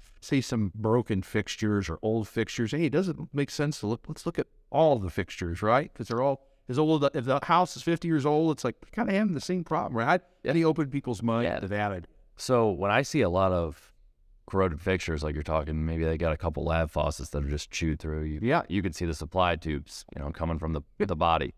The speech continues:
Speaker 1: Yeah.
Speaker 2: And what I like to do at that point is, like you hit on earlier, is that's a, that's a water treatment issue.
Speaker 1: Yeah.
Speaker 2: Normal good water is not gonna deteriorate your faucet unless you're using acid to clean stuff.
Speaker 1: Hmm.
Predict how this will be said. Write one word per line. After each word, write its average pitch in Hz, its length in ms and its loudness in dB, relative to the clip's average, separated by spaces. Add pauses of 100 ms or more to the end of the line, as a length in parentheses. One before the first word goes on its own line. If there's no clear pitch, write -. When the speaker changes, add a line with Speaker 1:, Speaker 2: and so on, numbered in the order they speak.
(120)
Speaker 1:
Yeah. 65 160 -8 (300)
Speaker 2:
And 85 720 -2 (1200)
what 95 140 0
I 98 140 4
like 104 260 2
to 85 100 -4
do 95 220 -2
at 82 100 -2
that 101 220 2
point 85 240 -2
is, 80 300 -6 (120)
like 80 220 -4
you 82 80 0
hit 92 160 0
on 85 160 2
earlier, 85 460 0
is 76 300 -6 (100)
that's 101 200 -2
a, 104 40 2
that's 90 180 0
a 107 60 -2
water 85 260 2
treatment 58 360 -4
issue. 53 280 -8 (220)
Speaker 1:
Yeah. 113 220 0 (440)
Speaker 2:
Normal 87 420 0
good 87 220 -2
water 85 300 2
is 78 120 -4
not 85 200 -2
gonna 80 360 -2
deteriorate 78 600 -4
your 71 120 -4
faucet 73 440 0
unless 76 280 -4
you're 78 140 -2
using 76 540 -2
acid 76 400 -4
to 73 60 -4
clean 71 280 -6
stuff. - 260 -10 (240)
Speaker 1:
Hmm. - 60 -10